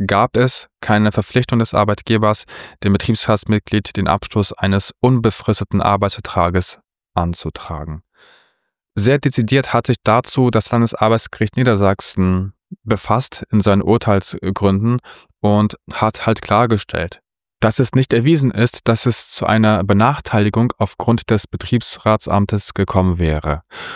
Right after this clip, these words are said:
Und das Landesarbeitsgericht Niedersachsen hat ebenfalls in seinen Entscheidungsgründen herausgestellt, dass es in den Monaten zuvor durchaus zu einer Verlängerung der Arbeitsverträge beziehungsweise zum Angebot auf Abschluss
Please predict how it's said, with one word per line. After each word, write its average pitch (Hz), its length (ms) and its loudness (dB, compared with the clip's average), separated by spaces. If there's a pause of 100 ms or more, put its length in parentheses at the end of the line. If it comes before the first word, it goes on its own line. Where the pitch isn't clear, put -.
(140)
Und 107 180 2
das 110 120 0
Landesarbeitsgericht 120 920 0 (120)
Niedersachsen 113 680 2
hat 107 300 0 (140)
ebenfalls 123 540 2
in 104 120 0
seinen 95 160 2
Entscheidungsgründen 104 640 -2
herausgestellt, 101 720 0 (500)
dass 110 200 0
es 139 160 2
in 117 100 2
den 113 80 6
Monaten 113 480 4 (120)
zuvor 123 580 0 (100)
durchaus 107 880 0
zu 151 520 -2 (200)
einer 117 480 2
Verlängerung 123 800 0 (400)
der 104 160 2
Arbeitsverträge 117 800 0
beziehungsweise 107 560 0
zum - 160 -2
Angebot 117 480 2
auf 95 140 -4
Abschluss - 560 -2